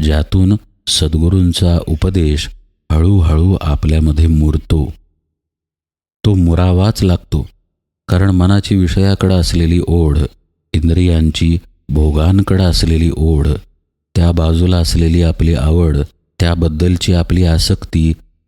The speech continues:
हे अत्यंत नैसर्गिक आहे. नैसर्गिक ओढ तोडून त्याला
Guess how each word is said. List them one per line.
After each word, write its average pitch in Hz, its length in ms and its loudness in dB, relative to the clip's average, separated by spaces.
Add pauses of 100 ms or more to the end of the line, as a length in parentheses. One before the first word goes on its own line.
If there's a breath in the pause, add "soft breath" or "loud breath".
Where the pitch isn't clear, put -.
हे 92 80 2
अत्यंत 95 640 0
नैसर्गिक 80 600 0
आहे. 71 220 0 (1000)
नैसर्गिक 80 680 0 (120)
ओढ 92 260 0 (200)
तोडून 85 480 2 (460)
त्याला 82 320 0